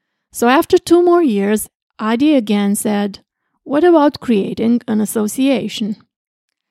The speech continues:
Let's make an association of Romanian astrologers." There was none at the time. How to create the association?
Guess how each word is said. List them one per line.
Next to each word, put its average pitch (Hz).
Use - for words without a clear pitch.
Let's 359
make 311
an 254
association 226
of 220
Romanian 233
astrologers." 196
There 330
was 370
none 220
at 214
the 208
time. 196
How 302
to 403
create 285
the 240
association? 220